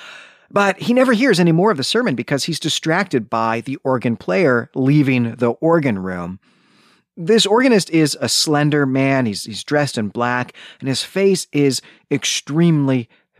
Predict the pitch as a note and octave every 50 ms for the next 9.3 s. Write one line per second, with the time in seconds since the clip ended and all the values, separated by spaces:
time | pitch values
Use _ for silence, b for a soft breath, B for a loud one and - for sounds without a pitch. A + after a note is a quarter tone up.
0 | _ - B2 A#2+ G#2 G2+ F2+ F#2 G2 A2 A2 A#2+ A#2+ - - E3 E3+ D#3 - -
1 | A#2+ A#2 A2 F#2+ - - _ _ - - - F#2+ _ _ _ - C#3+ C3+ C3+ D3
2 | C3 A2+ - A#2 G#2 G2+ G#2 A2 A2+ A2+ G2+ A2+ C3 C3+ C#3 C#3 C#3 C3+ - -
3 | - D3+ C#3+ C#3 C3+ B2+ A#2+ A#2+ A2+ A#2 A#2 A#2 A2+ A2+ A2+ A2+ F#2+ A2+ A2 -
4 | - - B2 A2 A2 A2+ A2+ G2+ A2 G#2+ G#2 F#2+ - - - G#2 F2+ F#2 F#2+ A2+
5 | B2 C#3 E3+ G3 - - - - D#3 D3+ - F3+ - D3+ D#3+ - - - F#3 F3+
6 | - - F3 E3+ E3 B2+ A#2 - - B B B B - A2 B2 B2+ A2 G2 -
7 | D#3+ D#3 D#3+ D#3 C#3 C3+ C3 A#2+ A#2 A2 G#2+ G#2 G2 B B B B B - A#2
8 | G#2+ G2+ C3+ B2+ G2+ G2+ - - - B B B B B B B B B - F3
9 | E3 E3+ E3+ E3 E3+ D#3+